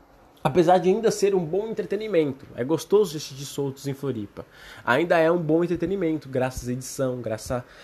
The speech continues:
graças aos influenciadores lá comentando. E continua sendo um assunto interessante, porque falar de relacionamento abusivo, às vezes, é um tabu. Então, é interessante. Agora,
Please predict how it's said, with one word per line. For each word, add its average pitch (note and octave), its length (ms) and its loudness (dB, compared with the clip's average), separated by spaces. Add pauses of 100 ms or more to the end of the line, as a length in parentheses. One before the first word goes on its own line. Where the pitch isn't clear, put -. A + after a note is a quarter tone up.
(160)
graças C3+ 560 0 (340)
aos A#2 480 6
influenciadores B2+ 720 0
lá A#2+ 160 2
comentando. A#2+ 720 -2 (680)
E - 40 -6
continua B3 360 4
sendo A#3+ 260 2
um A#3 60 8
assunto A3+ 260 2
interessante, A#3 460 0
porque - 180 -10
falar F#3+ 260 4
de F#3 160 -6
relacionamento D3+ 680 -4
abusivo, C#3+ 560 -8 (100)
às D3+ 160 0
vezes, E3+ 220 -4
é E3+ 100 4
um G#3 100 -2
tabu. A2+ 380 -6 (400)
Então, A3 240 0 (1000)
é D#3 100 6
interessante. F#3 920 4 (540)
Agora, C3 500 6